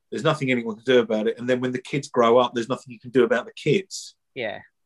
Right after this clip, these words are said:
Speaker 1: Because they can literally fuck you up, and, you know, they, they really can do you some damage.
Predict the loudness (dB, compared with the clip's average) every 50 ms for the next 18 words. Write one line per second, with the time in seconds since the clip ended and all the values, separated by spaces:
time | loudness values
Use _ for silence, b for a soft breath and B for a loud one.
0 | _ _ _ _ _ _ _ -4 -4 0 2 0 0 0 0 _ 2 4 4 4
1 | 2 0 -4 -8 -14 _ _ _ _ _ _ _ _ _ _ _ _ -2 -2 0
2 | 0 -2 -4 -4 -2 -2 -2 -2 -2 -4 -6 -4 -4 -2 -2 -2 -2 -4 -2 -4
3 | -2 -2 -2 -2 -4 -6 -10 _ _ _ _ _ _ _ _ _ _ -2 0 0
4 | 0 -2 -4 -6 -10 -12 -14 -16 -18 _ _ _ _ _ -2 -2 0 0 0 -2
5 | 0 0 0 0 0 -2 -4 -4 -2 -2 0 0 2 4 4 4 2 0 -2 -2
6 | -2 -2 -2 -2 -4 -6 -8 -8 _ _ _ _ _ _ _ _ _ 2 4 4
7 | 4 4 0 -4 -6 -8 -8 -6 -2 -2 0 0 -2 -4 -8 -14 -20 -18 -18 -18
8 | -18